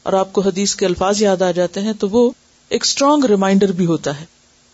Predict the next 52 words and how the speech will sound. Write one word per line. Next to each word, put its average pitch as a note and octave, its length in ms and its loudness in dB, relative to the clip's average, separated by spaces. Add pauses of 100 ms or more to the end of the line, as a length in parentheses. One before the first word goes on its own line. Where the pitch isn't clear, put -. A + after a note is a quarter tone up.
(420)
اکٹھے B3+ 400 -2
کوئی D4+ 200 2
بھی D4+ 120 2
کام A#3 240 0
کرنے A#3 300 0
کا A#3 160 -2
فائدہ G3 260 0
یہ A3+ 160 0
ہوتا A#3 280 0
ہے C4 100 -4
کہ B3 120 -8
ہم A3 200 -2
ایک F#3+ 160 -2
دوسرے G#3 260 -4
کو D4 240 -8
تھام G#3 240 0
کے A3 120 -2
رکھ F#3+ 180 -2
سکتے G3+ 260 -4
ہیں، G3+ 60 0
ایک F3 100 -6
دوسرے G3 260 -2
کو G3 140 -4
یاد F3+ 260 -2
دہانی F#3 300 0
کرا F#3 240 -2
سکتے F3 300 -8
ہیں۔ B3+ 100 -8 (840)
تو A#3+ 60 2
انشاءاللہ C4 360 2
اگلے A#3+ 220 0
ہفتے B3+ 300 -2
کے B3 100 -2
ہوم A3+ 240 2
ورک A#3 200 -2
میں A3 140 -2
آپ F#3+ 140 -4 (220)
یہ F#3 120 -6
بات F3+ 240 -4
نوٹ G3 220 -2
کر G#3 160 -2
لیجئے F3+ 280 -6 (500)
کہ F#3+ 120 -4
ہر A#3 220 -2
چیپٹر G#3 320 -2
میں G3+ 160 0
سے B3 160 -4 (540)
ایک G3 220 -2
حدیث F#3 340 -4
یاد F3 220 -2
کرنا، G#3 260 -4 (520)
اور F#3 220 0